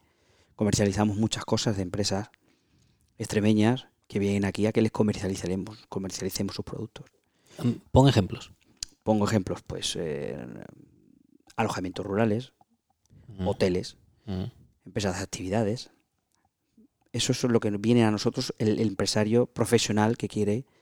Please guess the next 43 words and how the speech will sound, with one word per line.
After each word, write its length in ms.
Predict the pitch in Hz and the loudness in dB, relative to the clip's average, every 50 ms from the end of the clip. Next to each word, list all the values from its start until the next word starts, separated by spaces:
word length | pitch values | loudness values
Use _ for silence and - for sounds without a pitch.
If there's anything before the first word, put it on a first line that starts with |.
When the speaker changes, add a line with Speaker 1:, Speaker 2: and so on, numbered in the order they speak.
| _ _ _ _ _ | _ _ _ _ _
Speaker 1:
comercializar 560 | - 117 107 104 110 101 98 - - 101 104 | 0 0 2 2 2 2 2 0 0 -2 -2
un 60 | 110 | -2
producto, 480 | 107 95 87 - - - - - - - - | -2 -4 -6 -8 -10 -10 -10 -10 -10 -10 -12
que 100 | - - | -14 -14
es 120 | - - | -12 -10
acudir 480 | - - - 101 101 104 123 156 233 - _ _ - | -8 -6 -4 -2 -2 0 -2 -2 -4 -10 _ _ -12
a 100 | 113 101 | -10 -10
las 120 | 92 95 | -8 -10
agencias 320 | 95 92 110 95 101 98 90 | -8 -6 -6 -4 -4 -4 -2
de 80 | 101 | -2
viajes 320 | 92 95 101 101 101 98 - | 0 0 0 0 0 -2 -2
receptivas, 480 | 104 92 101 95 - - 107 107 107 | -4 -4 -4 -6 -4 -2 -2 -2 -2
que 80 | - 98 | -2 -4
son 140 | - 98 98 | -4 -4 -4
las 80 | 92 | -4
que 120 | - - 101 | -6 -10 -8
conocemos 640 | - 107 101 95 92 - - 110 104 110 110 - - | -6 -6 -6 -6 -6 -4 -2 -2 -2 -2 -4 -6 -8
y 60 | 98 | -8
podemos 260 | - 95 98 101 101 | -6 -6 -6 -6 -6
vender 360 | 95 92 92 98 101 101 113 - _ _ _ _ _ _ _ _ _ | -6 -4 -2 -2 -2 -2 -4 -6 _ _ _ _ _ _ _ _ _
de 60 | - 107 | -4 -4
una 80 | 95 | -2
forma 220 | - - 101 101 92 | -2 -2 -2 0 2
más 140 | 101 101 - | 2 0 0
profesional, 480 | - - - 101 - 101 95 113 117 110 | -2 -4 -4 -4 -4 0 4 4 4 4
porque 180 | - - - 98 | 2 -2 -6 -8
el 40 | 92 | -8
cliente, 420 | - 95 98 98 92 104 101 95 | -6 -6 -6 -2 0 0 2 2
el, 140 | 92 95 - | 0 0 -2
el 80 | - 104 | -4 -4
empresario 420 | 95 - - - - 104 107 107 101 | -2 -2 -2 2 2 4 4 4 2
al 40 | - | 2
final 300 | - 104 101 104 104 101 | -2 -2 0 0 0 0
aquí 160 | 95 - 104 | 0 -2 -4
se 140 | - - 98 | -4 -2 -2
dedica 240 | 95 104 104 - 104 | -2 -2 -2 -4 -4
a 40 | 101 | -6
su 140 | - - | -6 -4
día 200 | 95 104 107 104 | 0 2 4 4
a 20 | 101 | 6
día 340 | 110 117 110 104 117 135 - _ _ _ _ _ _ _ _ _ _ _ _ _ _ _ _ _ _ _ _ | 6 4 4 4 2 -2 -6 _ _ _ _ _ _ _ _ _ _ _ _ _ _ _ _ _ _ _ _
y 140 | - 117 113 | 2 4 6
no 240 | 107 110 127 127 | 8 10 10 10